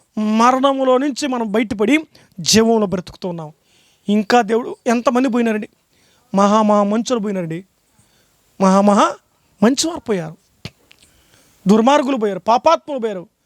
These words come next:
పవిత్రులు పోయారు, అందరూ రకరకాలు ఉన్నారు. మంచివారు ఎందుకు పోవాలి?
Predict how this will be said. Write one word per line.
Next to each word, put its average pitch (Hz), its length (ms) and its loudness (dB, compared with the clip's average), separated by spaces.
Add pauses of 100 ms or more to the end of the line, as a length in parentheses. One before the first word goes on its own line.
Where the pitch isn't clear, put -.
(160)
పవిత్రులు 339 400 0
పోయారు, 339 320 0
అందరూ 359 320 -4
రకరకాలు 370 420 -4
ఉన్నారు. 294 260 -4 (320)
మంచివారు 392 440 0
ఎందుకు 381 180 -6
పోవాలి? 349 360 2